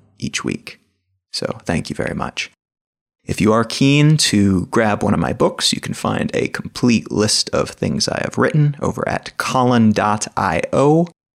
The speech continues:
You can find my blog at exile lifestyle dot com. My YouTube show is on YouTube,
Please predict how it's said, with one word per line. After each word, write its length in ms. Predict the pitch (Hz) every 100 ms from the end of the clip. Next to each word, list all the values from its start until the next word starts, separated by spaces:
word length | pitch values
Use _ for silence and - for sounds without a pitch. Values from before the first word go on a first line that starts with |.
| _
You 140 | - -
can 120 | -
find 300 | - 76 -
my 160 | - 113
blog 480 | 120 123 131 135
at 120 | - -
exile 360 | - - -
lifestyle 460 | - - - - -
dot 240 | - -
com. 580 | - 143 143 139 139 143 - _ _
My 500 | - - - - - _ _ _ _
YouTube 460 | 107 135 143 147 143
show 460 | - 131 143 180 -
is 220 | 147 -
on 380 | - - - 107 - _
YouTube, 600 | - - - - 95 -